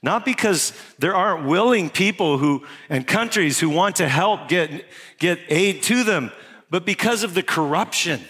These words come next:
that stops it from getting to those who need it most.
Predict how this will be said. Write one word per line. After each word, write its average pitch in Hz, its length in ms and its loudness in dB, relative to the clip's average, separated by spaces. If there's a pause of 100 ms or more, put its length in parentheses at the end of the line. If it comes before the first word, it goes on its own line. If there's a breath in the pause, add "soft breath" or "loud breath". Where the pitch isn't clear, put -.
(1500)
that 143 220 -2
stops 185 520 0
it 156 100 -2
from 135 200 -4
getting 143 340 -2
to 113 160 -6
those 120 260 -4
who 113 80 -12
need 110 220 -6
it - 100 -12
most. - 640 -12